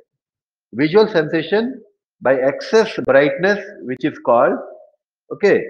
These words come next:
by, in the presence of brightness, that particular sensation which you are feeling in your eyes is called as glare.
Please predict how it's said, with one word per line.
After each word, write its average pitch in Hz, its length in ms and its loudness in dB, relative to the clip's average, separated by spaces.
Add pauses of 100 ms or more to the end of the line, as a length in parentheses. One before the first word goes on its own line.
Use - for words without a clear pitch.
(260)
by, 117 200 -2
in 135 100 -4
the 135 80 0
presence 143 440 -4
of 165 180 -6
brightness, 135 520 -2 (800)
that 175 240 -2
particular 160 460 0
sensation 156 580 -2
which 160 220 -2
you 175 180 6
are 160 340 4 (640)
feeling 190 380 -2
in 135 80 -6
your 135 260 -2
eyes 131 220 0 (160)
is 123 220 -10
called 127 240 0
as 143 120 2 (140)
glare. 101 300 -4